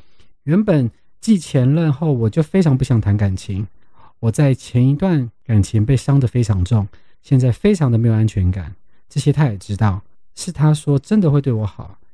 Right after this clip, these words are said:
可是我总是感受不到他口中的爱或是公平。他做了很多事情，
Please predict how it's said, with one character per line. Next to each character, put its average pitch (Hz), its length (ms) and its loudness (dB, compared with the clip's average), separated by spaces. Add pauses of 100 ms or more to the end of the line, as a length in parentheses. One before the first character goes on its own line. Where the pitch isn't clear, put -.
(140)
可 - 140 -2
是 156 300 0
我 123 200 0
总 120 220 2
是 120 300 -2 (180)
感 98 200 0
受 120 320 2
不 107 120 -4
到 117 180 0
他 131 220 -2
口 95 300 -2
中 131 220 0
的 127 120 -2
爱 113 200 -2
或 113 160 -2
是 127 120 0
公 127 220 -2
平。 - 180 0 (380)
他 208 100 -8
做 240 160 0
了 175 40 2
很 113 160 2
多 139 140 0
事 143 160 -6
情， 98 260 2